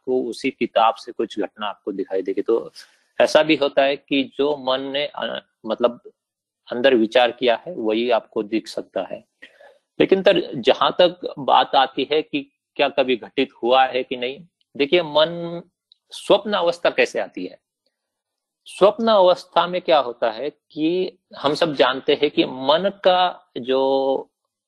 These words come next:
अ, कार्य है वो है मनन करना। मन का कार्य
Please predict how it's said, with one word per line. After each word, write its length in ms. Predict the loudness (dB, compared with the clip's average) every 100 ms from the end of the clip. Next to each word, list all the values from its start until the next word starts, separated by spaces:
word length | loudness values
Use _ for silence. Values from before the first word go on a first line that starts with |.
| -8
अ, 60 | -6 -6 -10 -14 -20 -20 _ _ _ _ _ 2
कार्य 380 | 4 4 2 0
है 200 | -10 _ _
वो 280 | -6 -4 -2
है 300 | -4 -6 -12 _ _ _ _ _ _ _ _ _ _ -10
मनन 400 | -2 0 0 -2
करना। 440 | -4 -6 -6 -18 _ _ _ _ _ _ _ _ _ -20 _ -4
मन 220 | -4 2
का 140 | 2
कार्य 460 | 4 4 4 2